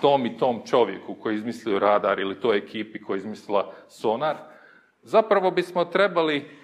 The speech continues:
pripisati šišmišima, jer u njih je evoluiralo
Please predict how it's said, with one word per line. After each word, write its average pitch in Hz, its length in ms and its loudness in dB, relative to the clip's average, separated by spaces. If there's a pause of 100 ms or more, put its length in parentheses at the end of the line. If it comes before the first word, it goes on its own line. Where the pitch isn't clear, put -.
(180)
pripisati 165 680 -4
šišmišima, 139 760 -10 (840)
jer 127 300 0
u 185 140 0
njih 220 240 -2
je 151 100 4
evoluiralo 131 1000 2